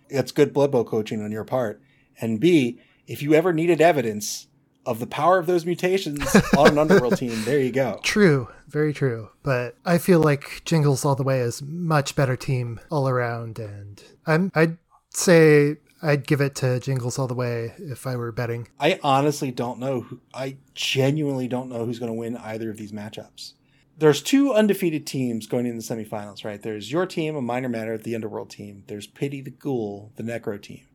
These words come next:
Speaker 1: We've already talked about how scary these teams are. Tracksuit Mafia is advancing. That's, that's the scariest Chaos team in the entire competition.
Speaker 2: <laughs>
Speaker 1: And then there's Jingles All the Way. That's Venger. He is the Dungeon Bowl champion.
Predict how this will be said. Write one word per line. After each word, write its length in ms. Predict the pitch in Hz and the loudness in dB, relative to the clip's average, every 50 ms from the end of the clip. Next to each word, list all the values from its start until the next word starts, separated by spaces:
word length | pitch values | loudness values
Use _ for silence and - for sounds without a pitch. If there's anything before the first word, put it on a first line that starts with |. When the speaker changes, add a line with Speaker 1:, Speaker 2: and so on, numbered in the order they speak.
| _ _ _ _ _ _ _ _ _ | _ _ _ _ _ _ _ _ _
Speaker 1:
We've 120 | - 107 123 | -16 -10 -8
already 180 | 131 135 135 | -6 -6 -4
talked 160 | 131 139 131 123 | -2 -2 -2 0
about 180 | 135 127 123 | -2 -2 -2
how 60 | 131 120 | -2 -6
scary 300 | - - - 120 120 117 | -8 -6 -6 -6 -6 -6
these 180 | 117 117 110 | -10 -12 -16
teams 340 | - - 110 110 107 101 101 | -16 -14 -14 -14 -12 -12 -14
are. 240 | 95 - - - _ _ _ _ _ - | -14 -16 -18 -20 _ _ _ _ _ -4
Tracksuit 400 | - 156 151 147 - - 160 - | 0 0 2 2 0 -2 -2 -2
Mafia 420 | 143 135 135 135 135 - 147 143 | -2 -4 -4 -4 -4 -2 -4 -4
is 100 | 135 135 | -4 -4
advancing. 540 | 139 127 - 131 131 127 120 - 135 131 127 | -8 -8 -6 -6 -4 -4 -6 -8 -10 -8 -6
That's, 320 | 120 117 117 - - - - _ _ _ _ _ _ _ _ | -6 -8 -8 -8 -12 -14 -16 _ _ _ _ _ _ _ _
that's 220 | - 127 - - | -8 -6 -6 -6
the 60 | 139 | -6
scariest 720 | 113 - - - - - 147 135 139 147 147 143 135 - | -6 -4 -4 -6 -4 -4 -2 -2 0 0 0 -2 -4 -4
Chaos 380 | - - 143 135 131 131 127 - | -4 -4 -4 -4 -4 -4 -6 -8
team 480 | - - 143 135 131 131 135 131 - _ _ _ | -6 -6 -4 -4 -4 -4 -6 -8 -10 _ _ _
in 140 | 135 131 123 | -4 0 0
the 140 | 123 120 117 | 0 0 0
entire 800 | 110 107 - - - 139 135 135 135 139 135 131 131 123 113 - _ _ - | -2 -4 -6 -6 -4 -2 0 0 0 0 -2 -2 -4 -6 -8 -10 _ _ -10
competition. 720 | - - 131 127 135 139 - 123 113 - 127 113 117 - _ _ - - - - 190 139 - | -6 -4 -4 -4 -6 -8 -8 -8 -8 -8 -12 -14 -16 -20 _ _ -8 -8 0 2 0 2 4
Speaker 2:
<laughs> 500 | - 196 - - 196 - - - _ _ | 2 2 2 0 -4 -6 -6 -12 _ _
Speaker 1:
And 200 | - 135 135 131 | -4 -2 0 2
then 200 | 131 131 135 127 | 2 2 2 4
there's 760 | 127 131 127 123 123 123 120 120 113 - - - - - - _ _ _ _ _ _ - | 4 4 6 6 6 4 2 0 -2 -6 -8 -10 -10 -12 -16 _ _ _ _ _ _ 0
Jingles 300 | - 156 147 139 123 147 | 2 4 4 4 4 4
All 120 | 139 135 | 4 4
the 80 | 131 131 | 4 4
Way. 240 | 165 202 208 147 | 4 4 4 2
That's 280 | 107 120 123 117 - 117 | 0 0 -2 -4 -4 -4
Venger. 360 | 110 131 160 185 170 127 104 | -2 -2 -2 -2 -2 -4 -6
He 340 | - - - 156 156 156 156 | -8 -10 -10 -4 -2 0 2
is 340 | 151 160 175 156 127 120 123 | 4 4 4 4 2 0 0
the 100 | 143 143 | 2 2
Dungeon 500 | 127 139 135 143 151 143 139 151 143 131 | 4 4 4 4 2 2 0 -2 0 2
Bowl 200 | 143 143 143 135 | 2 2 2 2
champion. 540 | 139 - 165 190 226 240 - 98 98 - | 0 -2 -2 -2 -2 -4 -8 -12 -16 -18